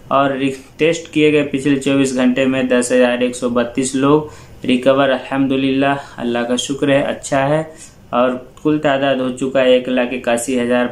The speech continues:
पाँच सौ बाईस रिकवर। वैक्सीन दिए गए बीस हजार नौ सौ अस्सी लोगों को।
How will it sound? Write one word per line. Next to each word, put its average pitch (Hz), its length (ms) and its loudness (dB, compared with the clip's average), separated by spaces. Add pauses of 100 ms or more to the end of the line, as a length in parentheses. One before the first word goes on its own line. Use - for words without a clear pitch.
पाँच 120 280 0
सौ 127 260 0
बाईस 127 560 0
रिकवर। 135 520 0 (100)
वैक्सीन 143 520 -2
दिए 160 260 2
गए 160 300 2 (340)
बीस 135 340 -2
हजार 139 300 0
नौ 131 220 0
सौ 127 200 -2
अस्सी 123 320 -2
लोगों 139 300 2
को। 156 200 2